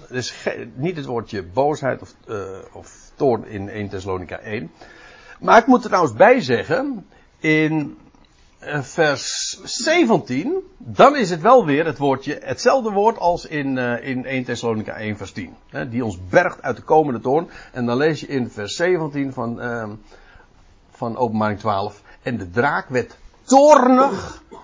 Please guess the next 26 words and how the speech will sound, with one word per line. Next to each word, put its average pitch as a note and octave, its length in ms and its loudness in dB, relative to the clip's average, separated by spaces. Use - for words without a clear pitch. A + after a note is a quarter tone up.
op - 280 -4
de, D3 340 -6
de D3 200 -2
vrouw." A2 420 2
En A2 240 -6
die G#2+ 160 -4
vrouw, B2 300 6
dat B2 180 -2
is, A2+ 380 -10
eh, G#2 260 -6
dat G2+ 160 -6
weten G#2+ 200 0
we G#2 60 -6
inmiddels G2 320 -4
ook, C3 260 -4
Israël. F2 500 -6
Die A2 140 -8
dan F#2 200 -6
vlucht - 500 -4
naar A2 320 -2
de A2+ 80 -8
woestijn. A#2+ 420 -4
Die A2 100 -6
heeft G#2 160 -6
daar G2+ 180 0
een, G#2 180 -6